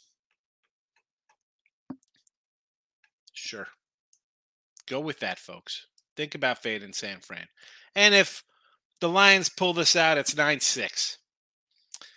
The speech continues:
Lions win here, and Seattle comes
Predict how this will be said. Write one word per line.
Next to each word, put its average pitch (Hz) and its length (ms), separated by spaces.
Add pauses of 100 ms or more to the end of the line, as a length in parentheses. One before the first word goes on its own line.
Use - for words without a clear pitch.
(1120)
Lions 214 420
win 240 180
here, 277 280 (720)
and 208 140
Seattle 226 440
comes 226 440